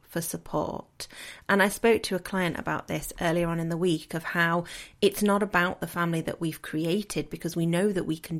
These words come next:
do that for ourselves, and that's amazing and it's wonderful, and that should be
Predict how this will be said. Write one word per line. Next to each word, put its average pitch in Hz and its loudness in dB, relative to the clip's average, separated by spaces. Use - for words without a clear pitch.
do 277 4
that - -6
for 156 -2
ourselves, 151 -2
and 170 -2
that's - -2
amazing 180 0
and 160 -2
it's - -10
wonderful, 175 0
and 170 0
that - -4
should - -8
be 165 -2